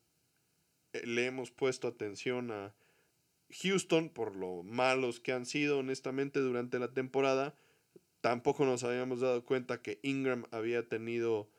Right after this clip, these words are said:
tantas yardas por tierra, pero llega a Nueva Orleans, el equipo que lo drafteó,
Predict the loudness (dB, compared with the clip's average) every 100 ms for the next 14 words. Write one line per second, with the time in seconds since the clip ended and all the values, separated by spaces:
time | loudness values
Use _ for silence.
0 | _ _ _ _ _ _ _ _ _ 2
1 | 4 4 2 2 4 4 4 0 0 -2
2 | 4 6 8 6 4 0 0 4 6 8
3 | 8 4 -2 -4 0 0 0 -2 -6 _
4 | _ _ _ _ -2 2 4 4 6 6
5 | 6 2 -6 -12 _ _ _ _ _ _
6 | _ _ _ -12 -12 -10 -8 -4 -2 -2
7 | -2 -4 -4 4 4 4